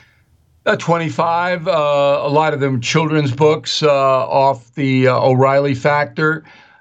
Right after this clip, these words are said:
But, uh, all of the Killing books have hit number one, and, uh, the Killing series, uh, The Killing the Killers is the eleventh book in the series,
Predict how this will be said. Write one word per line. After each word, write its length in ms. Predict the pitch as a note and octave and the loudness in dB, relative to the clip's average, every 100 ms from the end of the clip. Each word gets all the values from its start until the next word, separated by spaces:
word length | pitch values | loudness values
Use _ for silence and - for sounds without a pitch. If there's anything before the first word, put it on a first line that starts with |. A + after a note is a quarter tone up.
| - | -10
But, 480 | A#2+ C3 C3+ A#2 C3+ | -2 0 0 0 0
uh, 180 | C#3 | 2
all 400 | C#3 D3+ F3 F#3+ | 2 2 2 2
of 100 | F#3+ | 0
the 100 | E3 | -4
Killing 400 | - F3+ F3 E3 | -2 0 0 2
books 240 | D3+ D3+ - | 2 0 -2
have 100 | B2 | -2
hit 160 | C#3+ | -2
number 260 | C3+ C#3 C3+ | 0 0 0
one, 420 | C3 C3+ C#3 C#3+ | 2 2 0 -2
and, 420 | C#3 C3 C3 C3 | -2 0 0 2
uh, 100 | C3+ | 2
the 140 | C3 C3 | 2 0
Killing 340 | E3 F3 D#3 | 0 0 0
series, 800 | - - A3 G3 C#3 D#3 G3 - - - - - _ - | 0 2 2 2 -2 -4 -6 -8 -12 -20 -20 -20 _ -4
uh, 320 | C3+ C3 C3 | 0 0 -2
The 100 | B2 | -4
Killing 360 | B2 D3+ D#3+ C#3+ | -2 -2 0 -4
the 80 | |
Killers 420 | B2 D#3 D#3+ C#3+ A#2+ | -2 -2 -2 -2 -4
is 160 | A#2+ | -2
the 80 | B2+ | -2
eleventh 540 | C3 C3 D3+ F3+ F3+ | 0 2 0 -2 -6
book 280 | - B2+ - - | -4 -4 -4 -2
in 140 | B2 | 0
the 100 | C#3 | 2
series, 520 | D3 B2+ G#2 A#2 B2+ | 0 -2 -2 -2 -4